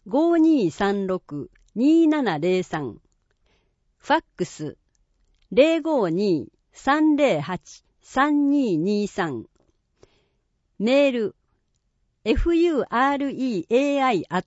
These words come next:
トマークキューオーエルジェーピードットシーオーエム。住所、郵便番号、四七零一一一一。豊明市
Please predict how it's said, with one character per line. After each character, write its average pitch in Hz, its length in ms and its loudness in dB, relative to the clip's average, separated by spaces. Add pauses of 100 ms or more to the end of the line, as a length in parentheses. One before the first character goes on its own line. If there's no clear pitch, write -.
ト 208 100 -2
マ 180 200 -4
ー 143 40 -10
ク - 180 -20 (400)
キ - 140 -2
ュ 330 40 2
ー 339 380 2
オ 190 140 0
ー - 40 -10 (100)
エ 208 120 2
ル 285 160 -2
ジ 285 120 -2
ェ 285 100 2
ー 269 160 -6
ピ 247 220 -4
ー - 20 -8
ド 165 120 -2
ッ 165 60 -10 (140)
ト 147 200 -10 (100)
シ 240 420 -6
ー 208 100 0
オ 190 200 -2
ー - 60 -20
エ 170 120 -4
ム。 139 180 -6 (1600)
住 311 260 2
所、 - 320 -8 (880)
郵 294 220 2
便 311 260 4
番 262 280 2
号、 139 420 -6 (580)
四 330 340 4
七 247 320 0
零 165 340 -2 (100)
一 302 340 -2
一 - 280 -6
一 175 300 -4
一。 135 340 -16 (880)
豊 302 420 2
明 269 80 0
市 - 300 -6